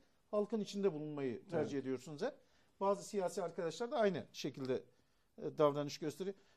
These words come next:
Speaker 1: Efendim bakın burada Mansur Bey var. E, işte Mansur Bey'le gelen meclis üyesi arkadaşlar var. Şurada Cihan Paçacı var.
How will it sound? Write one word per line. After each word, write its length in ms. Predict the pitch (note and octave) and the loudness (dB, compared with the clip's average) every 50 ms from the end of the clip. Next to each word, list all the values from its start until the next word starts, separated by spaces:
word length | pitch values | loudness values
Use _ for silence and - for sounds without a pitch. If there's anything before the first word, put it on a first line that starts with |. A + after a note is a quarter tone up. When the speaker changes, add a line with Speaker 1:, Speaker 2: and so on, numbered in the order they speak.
| _ - | _ -4
Speaker 1:
Efendim 380 | - G#3 - D4+ B3 G3 F#3 G#3 | -4 0 0 2 0 2 4 4
bakın 260 | B3+ B3 G#3 G#3+ G#3+ | 4 4 4 0 0
burada 220 | D4 B3 G3+ A3+ | 2 4 4 6
Mansur 480 | A#3 A3+ A#3 A#3 A3 A#3 - A#3 G#3 F3 | 8 8 8 8 6 6 2 0 4 8
Bey 160 | D#3+ C3+ A#2+ | 8 8 10
var. 160 | B2 E3+ - - - - _ _ _ _ _ _ _ _ _ _ _ _ - - | 8 6 4 4 -4 -20 _ _ _ _ _ _ _ _ _ _ _ _ -8 2
E, 120 | - G3 | 4 4
işte 180 | G#3 - - A3 | 4 6 4 4
Mansur 460 | G3+ G#3+ A#3 A#3+ A3+ - B3+ A3 G3+ | 6 8 6 6 4 2 -2 4 6
Bey'le 520 | G#3+ G#3 G3+ G#3 - - G3 G#3 G3+ G3 | 8 8 8 6 0 2 2 4 4 6
gelen 240 | F#3+ G3+ G3+ G3+ G3 | 8 8 8 8 6
meclis 300 | F#3+ G3 G#3 G3+ - - | 4 4 4 2 2 2
üyesi 300 | G#3 F3+ E3+ E3 - G3 | 2 2 2 4 4 4
arkadaşlar 560 | E3+ E3+ - - G3 G3 F#3+ F3+ - G#3+ G3 | 4 4 4 4 4 4 4 4 4 2 2
var. 180 | E3+ D3 F#3 G3+ | 2 2 0 0
Şurada 580 | G#3 - - D4+ D4 A#3 A3+ G3 - - E3 D3 | -2 -8 -8 -6 -2 0 2 2 2 0 -4 2
Cihan 300 | F3 G#3 G#3 A3 G#3+ F#3+ | 6 8 8 8 8 6
Paçacı 500 | - - G3 F#3 - G3+ F#3 F#3+ G3 D3+ | 2 0 0 2 4 2 4 4 6 6
var. 160 | F3 B3 | 6 6